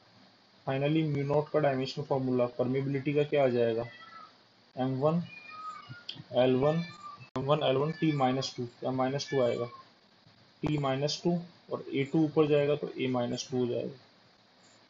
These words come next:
ए टू ऊपर जाएगा तो क्या हो जाएगा? ए माइनस टू हो जाएगा। तो ये हमने बात कर ली इसकी। इसके बाद हम बात कर रहे हैं स्टूडेंट्स,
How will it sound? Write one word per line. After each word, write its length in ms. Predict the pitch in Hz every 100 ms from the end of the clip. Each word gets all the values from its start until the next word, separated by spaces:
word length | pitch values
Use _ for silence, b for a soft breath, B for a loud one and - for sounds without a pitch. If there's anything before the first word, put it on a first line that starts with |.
| _ _ _ _ _ _ _ _ - - - - - _ - - _ - -
ए 140 | 131
टू 180 | 127 151
ऊपर 200 | 147 151
जाएगा 260 | 147 143 139
तो 120 | 147
क्या 120 | 147
हो 80 | 139
जाएगा? 340 | 135 135 160 - - - - _ -
ए 160 | 131 131
माइनस 400 | 127 123 120 -
टू 60 | 123
हो 80 | 123
जाएगा। 320 | 117 113 127 - _ - - - _ - - - -
तो 60 |
ये 140 | 135 143
हमने 240 | 147 151
बात 280 | 135 127 123
कर 100 | 127
ली 180 | 123 123
इसकी। 300 | 127 - 123 - - - _ _ _ - - - -
इसके 260 | 139 -
बाद 180 | 165 170
हम 160 | 170 160
बात 220 | 139 139 -
कर 60 |
रहे 100 | 139
हैं 80 | 143
स्टूडेंट्स, 560 | 143 143 151 170 -